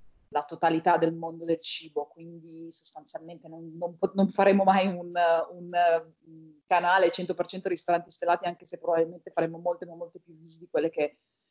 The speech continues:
facciamo in questo momento. Dopodiché, eh, quindi tenuto che un, un, un quarto dei contenuti, un quinto dei contenuti sono i ristoranti stellati, poi ci sono tutti gli altri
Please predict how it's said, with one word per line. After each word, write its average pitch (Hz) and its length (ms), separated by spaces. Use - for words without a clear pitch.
facciamo 175 300
in 165 80
questo 170 300
momento. 156 640
Dopodiché, 254 1080
eh, 165 680
quindi 170 400
tenuto 202 360
che 175 440
un, 175 220
un, 175 400
un 220 220
quarto 220 540
dei 190 160
contenuti, 190 640
un 180 100
quinto 202 280
dei 190 140
contenuti 190 460
sono 180 180
i 170 60
ristoranti 196 440
stellati, 220 560
poi 240 140
ci - 140
sono 170 280
tutti 190 260
gli 254 140
altri 208 600